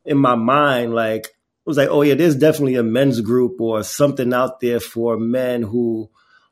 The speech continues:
are experiencing this type of loss and are convening together to create change, to create policy change, to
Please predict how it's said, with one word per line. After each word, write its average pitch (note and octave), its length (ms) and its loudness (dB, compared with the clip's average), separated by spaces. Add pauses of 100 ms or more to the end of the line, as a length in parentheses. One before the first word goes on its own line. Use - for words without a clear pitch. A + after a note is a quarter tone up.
are A#2+ 180 2
experiencing B2 1200 -2
this B2+ 180 -6
type B2 260 -6
of A#2 60 -4
loss C3 480 0
and A2 440 -4
are A#2+ 160 -2
convening B2 500 0
together A2+ 440 -2
to A2 380 -4 (320)
create C3+ 280 2
change, C#3+ 640 0
to B2 100 -4
create A#2+ 320 -6
policy C3 400 -4
change, C3+ 580 -4
to A#2 440 -4